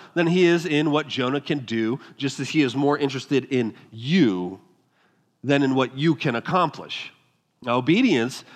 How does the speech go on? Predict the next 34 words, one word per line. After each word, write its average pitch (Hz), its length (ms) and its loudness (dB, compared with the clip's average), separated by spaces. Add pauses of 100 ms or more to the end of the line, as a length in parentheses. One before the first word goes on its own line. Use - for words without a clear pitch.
(100)
needs 160 220 2
to 151 60 -4
be 147 100 2
put 147 200 0
in 127 60 0
its 113 100 -6
proper 120 320 0
place, 110 380 -4
doesn't 113 260 -2
it? 87 120 -10 (220)
Obedience 180 520 2
is 160 160 -2
for 160 120 0
the 123 120 -2
good 190 580 4 (220)
of 139 160 0
the 135 80 2
one 170 500 2 (160)
pursuing 170 600 2
it, 82 280 -12 (200)
because 147 340 -2
grace 147 600 -2 (160)
precedes 170 600 -2
it. 85 320 -10 (160)
You 113 100 -12
see, 180 240 0
here's 156 200 2
the 156 100 -4
key 180 240 -6
phrase. 139 520 0 (560)
We 208 160 2
obey 190 440 6
from 233 440 2
acceptance - 1000 -2